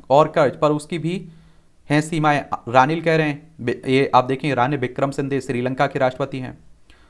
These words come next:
चीन ने ग्वादर में लगता, लगातार लगवाए पाँच सौ निगरानी कैमरे।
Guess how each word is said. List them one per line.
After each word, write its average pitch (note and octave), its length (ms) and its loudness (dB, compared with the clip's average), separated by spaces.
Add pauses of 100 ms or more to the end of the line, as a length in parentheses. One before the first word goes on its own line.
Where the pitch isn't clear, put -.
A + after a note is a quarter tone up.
(1000)
चीन F#3+ 200 4
ने G#3 120 2
ग्वादर F3 320 6
में G#3+ 140 0
लगता, D#3+ 760 0 (260)
लगातार D3+ 760 4 (220)
लगवाए C#3+ 420 4
पाँच E3 260 2
सौ F#3 100 -4
निगरानी D#3 380 0
कैमरे। D3 440 -4